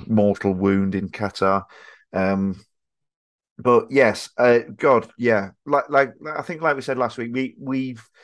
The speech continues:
appreciated Smallbone for what he is, rather than try to kind of criticise him for what he isn't.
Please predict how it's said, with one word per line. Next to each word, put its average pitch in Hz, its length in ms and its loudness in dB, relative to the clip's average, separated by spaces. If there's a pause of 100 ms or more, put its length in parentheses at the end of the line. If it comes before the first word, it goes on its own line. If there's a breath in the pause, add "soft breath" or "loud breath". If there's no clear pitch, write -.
(720 soft breath)
appreciated 156 720 0
Smallbone 123 500 0
for 117 160 -4
what 117 260 0
he 117 120 0
is, 101 200 -2
rather 104 280 -2
than 101 180 -10
try 101 260 -6
to 98 180 -14
kind 98 220 -8
of 92 100 -14
criticise 104 540 0
him 98 80 -6
for 98 120 -4
what 98 220 0
he 107 140 -2
isn't. 101 360 -6